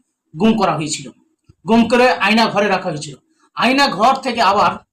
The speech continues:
ইন্ডিয়াতে পাচার করে ইন্ডিয়ার জেলখানাতে রাখা হয়েছিল। নিখুঁত পরিকল্পনায় সুখরঞ্জন বালিকে গুম করা হয়েছিল। বিস্তারিত জানাচ্ছেন বিখ্যাত সিনেমার পরিচালক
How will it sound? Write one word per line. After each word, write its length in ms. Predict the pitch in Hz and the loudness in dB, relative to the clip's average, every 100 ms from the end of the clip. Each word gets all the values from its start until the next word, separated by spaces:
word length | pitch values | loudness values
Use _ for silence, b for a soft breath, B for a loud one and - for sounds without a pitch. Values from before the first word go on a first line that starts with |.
| _ _ _ _ _ _ | _ _ _ _ _ _
ইন্ডিয়াতে 360 | - 214 233 226 | -2 2 2 0
পাচার 320 | 220 190 226 | -2 -2 -2
করে 240 | 220 202 202 | -4 -6 -6
ইন্ডিয়ার 340 | 247 262 233 160 | -4 0 0 0
জেলখানাতে 500 | 202 202 208 190 175 | 0 0 -2 -4 -2
রাখা 200 | 160 202 | -2 -2
হয়েছিল। 340 | 180 151 151 | -2 -4 -8
নিখুঁত 420 | 135 - 339 381 | -8 -2 2 2
পরিকল্পনায় 760 | 370 247 254 247 - 285 202 127 - _ _ _ - | 2 0 2 0 2 2 0 -4 -12 _ _ _ -10
সুখরঞ্জন 680 | - 214 254 226 208 170 | -6 -2 0 0 -2 -4
বালিকে 460 | 147 190 214 175 151 _ _ 151 | -2 -2 0 -4 -6 _ _ -8
গুম 160 | 175 180 | -6 -4
করা 180 | 160 147 | -4 -4
হয়েছিল। 320 | 143 - 113 - _ _ _ _ _ _ | -6 -10 -12 -18 _ _ _ _ _ _
বিস্তারিত 380 | 156 185 233 220 | -8 -2 0 0
জানাচ্ছেন 600 | 214 190 202 202 170 - - _ _ _ _ | 0 0 -2 -4 -8 -10 -16 _ _ _ _
বিখ্যাত 480 | - 226 277 277 247 | -4 0 2 2 0
সিনেমার 420 | - - 247 233 220 | -4 -4 0 0 0
পরিচালক 500 | 220 220 202 196 - | -4 -4 -4 -6 -10